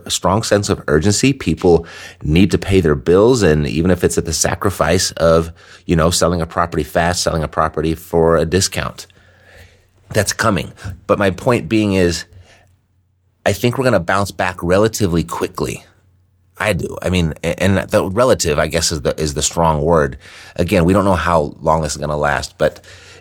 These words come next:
uh, you know, let's say, for example, it did end on April thirtieth, and, you know, all of a sudden we can start letting portions of the country and sectors of the, the, uh, population go back to work, and maybe another month after that, we start to see some sort of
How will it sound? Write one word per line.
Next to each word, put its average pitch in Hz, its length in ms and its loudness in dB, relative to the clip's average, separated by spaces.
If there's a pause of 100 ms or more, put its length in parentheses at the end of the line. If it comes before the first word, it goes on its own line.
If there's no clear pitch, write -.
uh, 76 360 -2 (100)
you 90 140 -4
know, 78 200 0 (120)
let's 104 160 2
say, 98 160 2
for 95 200 2
example, 90 680 -2
it 82 160 0
did 90 320 0
end 82 180 0
on 80 200 0
April 85 260 0
thirtieth, 85 540 0
and, 76 440 -2
you 80 120 -4
know, 71 60 -2
all 69 100 2
of 76 80 0
a - 40 -4
sudden 80 360 2
we 76 80 -4
can 71 100 -8
start 71 240 0
letting 78 240 2
portions 82 420 0
of 82 120 0
the 82 60 -2
country 85 460 0
and 78 360 -2
sectors 82 340 0
of 78 160 4
the, 78 260 -2 (520)
the, 78 160 -2
uh, 73 80 0
population 85 680 0
go 82 200 2
back 80 260 -2
to 78 160 -4
work, 80 400 0
and 73 320 -2
maybe 78 240 0
another 78 240 2
month 78 240 0
after 71 260 -4
that, 71 300 0
we 76 60 -4
start - 260 -2
to - 80 -10
see 73 140 -6
some 80 360 0
sort 78 280 0
of 69 180 -4